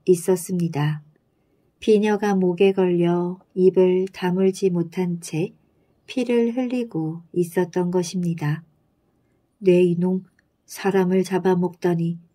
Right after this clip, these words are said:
어찌하여 그런 몹쓸 짓을 했느냐. 내 너를 혼내주고 싶다만 가엾이 여겨 구해주는 것이니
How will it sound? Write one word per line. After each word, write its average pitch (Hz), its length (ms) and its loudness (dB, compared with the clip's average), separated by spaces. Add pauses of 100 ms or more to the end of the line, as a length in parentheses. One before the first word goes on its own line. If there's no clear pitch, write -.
(180)
어찌하여 202 640 2
그런 175 340 -2
몹쓸 180 400 2
짓을 202 320 -2
했느냐. 165 560 -4 (800)
내 190 240 4
너를 180 340 2
혼내주고 185 640 0
싶다만 170 720 -4 (400)
가엾이 185 640 2
여겨 170 320 0
구해주는 180 640 2
것이니 156 580 -4